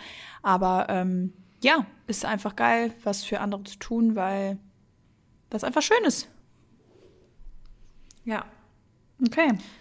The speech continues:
Speaker 2: Okay. Ähm, ja gut, dann geht es weiter mit, ähm, einer etwas intimeren Frage, aber finde ich jetzt keine schlimme Frage. Wann hattet ihr euer erstes Mal?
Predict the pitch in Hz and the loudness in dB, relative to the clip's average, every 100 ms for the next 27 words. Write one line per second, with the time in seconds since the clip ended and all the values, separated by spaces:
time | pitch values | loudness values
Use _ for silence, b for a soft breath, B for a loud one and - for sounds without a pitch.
0 | B _ - 320 - 175 180 - - _ | B _ -18 -14 -10 -10 -12 -20 -20 _
1 | _ _ b b b b b 226 226 220 | _ _ b b b b b -6 -4 -2
2 | 220 220 220 - 214 202 202 196 226 247 | -2 -2 -4 -4 -4 -4 -4 -2 0 0
3 | 247 - 240 - 196 165 180 196 247 - | -2 -4 -6 -8 -10 -10 -6 -4 -4 -6
4 | - - - 175 202 233 202 208 208 - | -8 -10 -10 -6 -4 -2 -2 -2 -6 -10
5 | - 202 196 196 202 202 190 196 190 202 | -8 -6 -6 -6 -6 -6 -6 -8 -6 -4
6 | 190 - 202 185 170 165 190 - 214 294 | -4 -6 -8 -8 -8 -8 -8 -6 -4 -4
7 | 381 - 190 180 170 - - 180 180 180 | -4 -6 -4 -2 -2 -6 -10 -10 -12 -14
8 | - 185 175 240 277 - 254 277 285 B | -12 -10 -4 -2 -2 -2 -2 -2 -6 B
9 | B B - 240 285 247 240 202 214 143 | B B 4 4 4 -2 -4 0 0 0
10 | 208 196 - 185 160 - | -4 -6 -6 -4 -4 -8